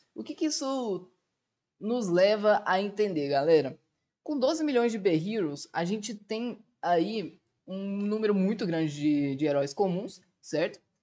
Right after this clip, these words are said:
E esses heróis comuns, galera, vão, vão ser heróis que vão tá muito inflacionados, principalmente, né? Quanto menor a raridade, mais inflacionado vai tá esse, vai tá essa, essa classe, né? Essa raridade de heróis.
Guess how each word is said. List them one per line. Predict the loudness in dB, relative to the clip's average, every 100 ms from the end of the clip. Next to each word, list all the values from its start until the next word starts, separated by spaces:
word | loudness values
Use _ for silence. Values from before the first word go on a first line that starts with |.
| _
E | -6
esses | -4 2
heróis | 4 6 4 2
comuns, | -4 -2 -4 -2
galera, | 0 2 0
vão, | -2 -2 0 0 0 -4 -8 -8 -12 _
vão | -4 -4
ser | -2 0 0 0 -6 -6
heróis | -2 2 2 0 -2 -4 -10 _ _ _ _ _ _ _ _ _ _ _ _ _
que | -10 -6 -6 -6
vão | -6 -2
tá | 0
muito | 0 -2 -4
inflacionados, | -4 -2 -2 -2 -4 -6 -20 _
principalmente, | -12 -8 -6 -6 -6 -10
né? | -10 -10 -12 _
Quanto | -14 -10
menor | -8 -4 -2
a |
raridade, | 0 0 2 4 2 0
mais | -2 -2 -2
inflacionado | -4 -4 -4 -4 -4 -4 -2
vai | -2
tá | -2 -4
esse, | -6 -6 -4 -4
vai | -4
tá | -4 -4 -4
essa, | -4 -4 -4 -6 -10 _ _ _
essa | -10 -10
classe, | -6 -4 -4 -6
né? | -10 -10 -14 -14 -12
Essa | -8 -4
raridade | -2 0 0 -2 0
de |
heróis. | 0 0 -6